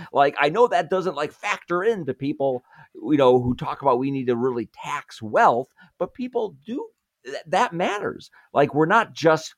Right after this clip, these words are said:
workers. We're also, many of us are also investors, and that's something we have to think about. Uh, and all of us aren't just gonna be people whose jobs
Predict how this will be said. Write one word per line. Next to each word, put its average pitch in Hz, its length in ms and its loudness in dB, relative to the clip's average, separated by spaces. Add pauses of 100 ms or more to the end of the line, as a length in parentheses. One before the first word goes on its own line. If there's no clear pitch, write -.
workers. - 580 -2 (220)
We're 113 160 2
also, 127 460 2 (180)
many 180 320 2
of 117 80 4
us - 160 -4 (120)
are - 240 0
also 202 400 0
investors, 131 640 -6 (200)
and 127 100 -4
that's 180 200 -2
something 170 260 -6
we 147 180 -2
have 131 260 -4
to 131 80 -12
think - 280 -10
about. - 300 -12 (420)
Uh, 110 460 4
and 123 380 -2
all 185 140 6
of 202 80 -2
us - 200 -2
aren't 160 220 0
just 143 180 -14
gonna 127 160 -6
be 110 140 -6
people 117 580 -4 (280)
whose 120 420 -2
jobs 117 540 0